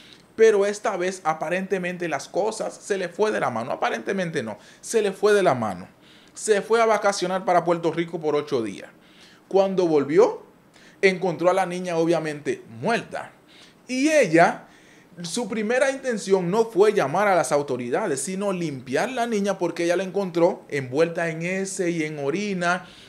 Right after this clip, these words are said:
De hecho, dijeron las autoridades que la niña murió de hambre y de una deshidratación severa. Ella limpió a la niña y después llamó a la policía. Mm, no sabría decirle si es cierto, pero la madre de la muchacha dice que ella tenía problemas mentales,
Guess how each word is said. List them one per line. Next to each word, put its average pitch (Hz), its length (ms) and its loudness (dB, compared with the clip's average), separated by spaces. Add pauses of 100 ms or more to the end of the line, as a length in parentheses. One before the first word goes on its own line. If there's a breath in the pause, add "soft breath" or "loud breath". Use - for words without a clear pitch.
(140 loud breath)
De 120 240 2
hecho, 160 180 0
dijeron 139 300 -4
las 165 160 0
autoridades 180 560 2
que 175 100 0
la 147 120 0
niña 165 240 -4
murió 170 420 0
de 143 400 4
hambre 196 480 2 (240 loud breath)
y 143 120 -6
de 143 120 2
una 151 320 0
deshidratación 156 800 -2
severa. 131 560 2 (220)
Ella 165 260 4
limpió 190 380 2
a 202 40 6
la 185 120 2
niña 208 500 -2 (320 loud breath)
y 135 160 -8
después 120 640 2
llamó 165 300 2
a 143 40 2
la 131 120 0
policía. 101 760 -10
Mm, 262 720 -2
no 233 160 4
sabría 240 560 2
decirle 220 560 2
si 196 220 -2
es 214 160 2
cierto, 208 400 4
pero 196 180 2
la 175 140 2
madre 226 400 0
de 226 60 2
la 214 100 0
muchacha 185 560 0
dice 170 260 -4
que 139 240 -4
ella 156 260 -4
tenía 156 300 -8
problemas 113 540 -8
mentales, 240 1200 2